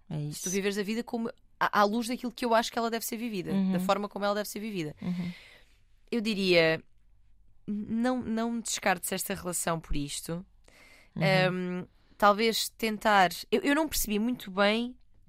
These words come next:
Speaker 2: Sim, sim, ela, exatamente, ela, ela, ela já contou, portanto, eles, eles dão uma série de exemplos de como isto vai acabar mal.
Speaker 1: Sim, sim, ela
Speaker 2: Porque,
Speaker 1: contou,
Speaker 2: porque
Speaker 1: pois.
Speaker 2: podia ser geral, podia ser, "Ah, isso quando andas com pretos,
Speaker 1: Pois.
Speaker 2: faz a-", não,
Speaker 1: Não,
Speaker 2: mas
Speaker 1: não,
Speaker 2: não, foi, é
Speaker 1: eles estão a fazer uma
Speaker 2: específico.
Speaker 1: campanha já.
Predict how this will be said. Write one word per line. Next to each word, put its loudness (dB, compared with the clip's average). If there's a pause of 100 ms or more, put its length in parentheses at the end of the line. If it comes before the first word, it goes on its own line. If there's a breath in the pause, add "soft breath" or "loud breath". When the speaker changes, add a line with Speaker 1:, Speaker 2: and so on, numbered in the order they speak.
(480)
Speaker 2:
Sim, 2
sim, -2
ela, 4
exatamente, 2
ela, 6
ela, 6
ela 4
já 6
contou, 2
portanto, -4
eles, -2
eles -2
dão 4
uma -2
série 2
de 0
exemplos -2
de -8
como 0
isto -4
vai 4
acabar 4
mal. 8
Speaker 1:
Sim, 4
sim, 2
ela 6
Speaker 2:
Porque, 2
Speaker 1:
contou, -2 (100)
Speaker 2:
porque -10 (100)
Speaker 1:
pois. 2
Speaker 2:
podia 4
ser 2
geral, 10
podia -2
ser, 4
"Ah, 8
isso -10
quando -4
andas -2
com -4
pretos, -2
Speaker 1:
Pois. 2
Speaker 2:
faz 2
a-", -4
não, 2
Speaker 1:
Não, 6
Speaker 2:
mas 4
Speaker 1:
não, 8
Speaker 2:
não, 8
foi, 2
é 6
Speaker 1:
eles 4
estão 6
a 6
fazer 4
uma 6
Speaker 2:
específico. 0
Speaker 1:
campanha 2
já. 0